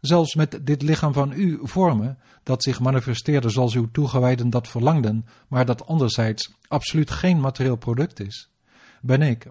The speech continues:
Brahma, met mijn naar binnen gekeerde geest niet in staat uw grootheid rechtstreeks te doorgronden, om nog maar te zwijgen van het geluk dat u van binnen ervaart.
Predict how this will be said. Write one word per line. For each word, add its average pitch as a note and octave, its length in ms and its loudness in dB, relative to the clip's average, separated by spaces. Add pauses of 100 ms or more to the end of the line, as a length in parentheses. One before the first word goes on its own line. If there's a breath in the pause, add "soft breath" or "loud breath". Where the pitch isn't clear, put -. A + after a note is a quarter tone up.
Brahma, A#2+ 540 2 (200 soft breath)
met B2+ 200 -2
mijn B2+ 280 2
naar A2+ 240 0
binnen C#3+ 300 2
gekeerde A#2+ 420 -2
geest A#2+ 540 -2
niet D#3+ 360 2
in B2+ 120 -2
staat A2+ 500 -2
uw C3+ 260 -4
grootheid B2+ 680 0
rechtstreeks C3+ 880 -2
te B2+ 140 -4
doorgronden, B2+ 760 -2 (400 loud breath)
om E3+ 120 -2
nog C3+ 200 2
maar A2 240 -2
te A2+ 120 -2
zwijgen A#2+ 440 0
van A2+ 140 -2
het A2+ 140 -2
geluk C3+ 420 -2
dat B2 160 -4
u A#2 140 -4
van G#2+ 200 -6
binnen B2+ 280 0
ervaart. G#2 560 -6